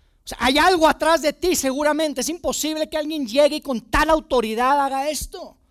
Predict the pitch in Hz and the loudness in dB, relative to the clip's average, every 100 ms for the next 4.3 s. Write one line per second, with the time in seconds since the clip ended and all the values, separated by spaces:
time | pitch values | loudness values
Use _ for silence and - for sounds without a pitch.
0 | _ _ _ _ 190 214 214 294 294 277 | _ _ _ _ 0 0 0 -6 -6 -8
1 | 277 285 302 330 - 285 294 226 208 254 | -8 -8 -8 -10 -10 -10 -8 -8 -8 -8
2 | 277 262 262 294 302 294 254 294 359 - | -6 -6 -4 -4 -6 -6 -6 -4 -6 -8
3 | 233 262 302 302 254 302 277 294 302 302 | -12 -12 -10 -8 -6 -6 -8 -8 -8 -8
4 | 381 185 | -10 -12